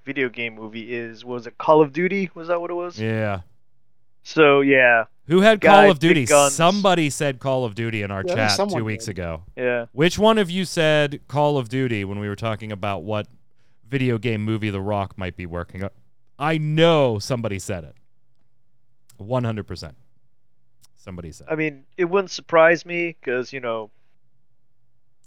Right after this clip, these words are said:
Speaker 1: he matches what
Speaker 2: I mean,
Speaker 1: most of
Speaker 2: what
Speaker 1: the
Speaker 2: the hell
Speaker 1: characters
Speaker 2: would
Speaker 1: in
Speaker 2: a
Speaker 1: there.
Speaker 2: Call of Duty movie be,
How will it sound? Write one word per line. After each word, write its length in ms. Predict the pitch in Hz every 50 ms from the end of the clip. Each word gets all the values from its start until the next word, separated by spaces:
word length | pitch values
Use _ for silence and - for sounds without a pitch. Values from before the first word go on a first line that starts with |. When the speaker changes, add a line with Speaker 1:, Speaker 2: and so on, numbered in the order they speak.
| - - -
Speaker 1:
he 180 | - - 147
matches 840 | 127 120 120 120 135 139 139 139 - - - 151 147 143 135 - - -
what 240 | 127 131 131 120 - - - - - - - -
Speaker 2:
I 80 | 127 123
mean, 100 | 127 -
Speaker 1:
most 160 | 240 233 247
of 60 | -
Speaker 2:
what 160 | 370 403 403 -
Speaker 1:
the 100 | 403 381
Speaker 2:
the 80 | -
hell 120 | 277 277 254
Speaker 1:
characters 120 | 240 214
Speaker 2:
would 100 | 190 185 175
Speaker 1:
in 60 | 160
Speaker 2:
a 20 | 131
Speaker 1:
there. 100 | 127 127
Speaker 2:
Call 260 | 147 165 165 170 156
of 120 | 151 123
Duty 280 | 110 147 147 139 139 131
movie 480 | 127 123 123 123 127 123 113 120 117 110
be, 520 | 90 82 104 104 107 110 117 123 131 139